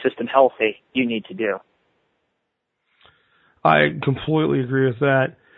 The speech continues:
Speaker 2: Um, you also mentioned that one of the, the things that's important to health that you almost never hear. I, I, I mean,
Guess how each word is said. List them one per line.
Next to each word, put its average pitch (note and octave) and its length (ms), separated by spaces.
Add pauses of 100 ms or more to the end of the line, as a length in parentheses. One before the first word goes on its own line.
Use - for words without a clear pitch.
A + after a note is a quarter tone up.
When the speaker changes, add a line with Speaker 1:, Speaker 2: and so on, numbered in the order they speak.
(180)
Speaker 2:
Um, E3 220
you C4 200
also D#4 320
mentioned C#3+ 760 (560)
that D#3 200
one F#3+ 240
of F#3+ 160
the, D#3 240
the D3 200
things F3 300
that's C#3 160
important D#3 480
to C3 60
health C3+ 480
that D3 220 (220)
you D#3 200
almost F3 300
never D3 440
hear. A#2+ 340 (500)
I, - 120 (120)
I, G3 300
I F3 160
mean, F3+ 280